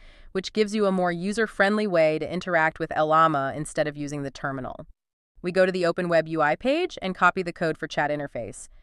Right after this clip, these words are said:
We scroll down to where it says Installation with Default Configuration, and we copy the first line of command. Then open a new terminal, paste the code, and press enter to install the new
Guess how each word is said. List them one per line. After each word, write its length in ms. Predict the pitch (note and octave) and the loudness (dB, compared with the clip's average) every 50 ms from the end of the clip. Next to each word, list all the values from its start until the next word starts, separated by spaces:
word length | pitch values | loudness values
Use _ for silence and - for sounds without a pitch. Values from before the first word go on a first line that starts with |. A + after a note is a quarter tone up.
| - - - - - | -20 -20 -20 -18 -8
We 140 | - F#3+ G#3 | -4 -2 -2
scroll 320 | G3 - - A3+ A3+ A#3 | -2 0 2 4 4 4
down 260 | A3 A3+ G#3+ G#3+ A3+ A3+ | 6 4 4 4 4 2
to 100 | - G#3+ | 0 2
where 160 | G3 F#3+ F#3 | 4 4 4
it 140 | F#3 - - | 4 2 0
says 400 | - G3+ F#3 F3+ F3+ F3 F3 E3+ - | 2 4 4 4 4 2 0 -4 -4
Installation 640 | F3+ F#3 - - - F3+ F3 E3 E3+ - - F3+ E3+ | -6 -6 -4 -4 -2 -2 -2 -2 -2 -4 -6 -6 -4
with 180 | D#3+ D3 - | -6 -6 -6
Default 460 | - E3 E3+ F3 - E3+ D#3+ D#3+ - | -8 -8 -8 -2 2 2 2 2 0
Configuration, 840 | - - E3+ - - E3 D3+ D#3 D3+ D3 D3+ - - G3+ A3 C4 C#4+ - _ - _ - - - - | -4 -8 -8 -6 -6 -8 -6 -4 -4 -4 -6 -6 -4 -4 -4 -4 -6 -8 _ -20 _ -20 -20 -8 -2
and 180 | F3+ F3+ F3+ | -2 0 0
we 80 | F3+ F3 | 0 -4
copy 360 | E3 - - F3 F3 - G#3+ | -4 2 2 2 2 2 0
the 100 | F#3 E3+ | -6 -6
first 380 | - - - E3+ F3 - - E3+ | -6 -2 -2 -2 0 -2 -2 -2
line 200 | D#3+ D#3 D3+ D3+ | 0 0 0 0
of 80 | D3+ | -4
command. 520 | - - E3+ D#3 C#3+ C3 A2+ - - - - - - _ _ _ - - - | -6 -6 -6 -6 -6 -8 -10 -12 -14 -16 -20 -20 -20 _ _ _ -20 -8 -2
Then 240 | F3 F3+ F3+ F#3+ - | 2 2 2 2 2
open 320 | - F3+ E3+ - F3 E3+ | 2 0 0 0 -2 -2
a 40 | D#3+ | -2
new 140 | D#3+ D#3+ D3 | -4 -4 -6
terminal, 580 | - - C4+ C#4 C#4+ D4 C#4+ C#4 C#4 D4+ D4 - - - - _ - - | -2 0 2 4 4 4 4 4 2 0 -2 -6 -14 -20 -20 _ -20 -20
paste 360 | - - G3 F#3 G#3+ G#3+ - - | -8 -2 0 0 0 -2 -4 -6
the 80 | B3+ | -6
code, 460 | - - A#3 A3+ A3+ A3 A3+ A#3 A#3 - - _ - - | -2 2 4 4 4 4 2 0 -4 -8 -12 _ -10 -6
and 160 | - E3 D#3 | -4 -4 -4
press 340 | - - - F#3 F#3 F#3+ - | -6 0 4 4 4 4 2
enter 380 | - F3+ F3 F3 - F#3+ F#3+ F#3+ | -2 -4 -4 -4 -4 -4 -6 -6
to 160 | - - F3+ | -6 -6 -4
install 440 | E3+ E3 E3 - - F3+ D#3+ D#3+ D#3 | -4 -4 -6 -4 -2 2 2 2 2
the 100 | D#3 D#3 | 0 -4
new 360 | D#3 D#3+ E3 E3 E3 E3 - | -4 -4 -4 -4 -4 -6 -6